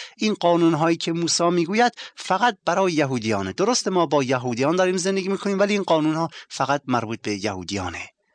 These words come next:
و روی همین امر حتی جسارت ورزیده،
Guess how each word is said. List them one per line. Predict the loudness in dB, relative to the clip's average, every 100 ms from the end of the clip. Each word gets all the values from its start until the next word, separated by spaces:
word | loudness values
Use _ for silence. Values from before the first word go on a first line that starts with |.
| _ -20 _
و | -2
روی | 2 2
همین | 2 0 2 2
امر | 2 -2 -10 -12
حتی | -8 -6 -4 -2
جسارت | 0 0 2 0 0 0
ورزیده، | -2 -2 -6 -6 -8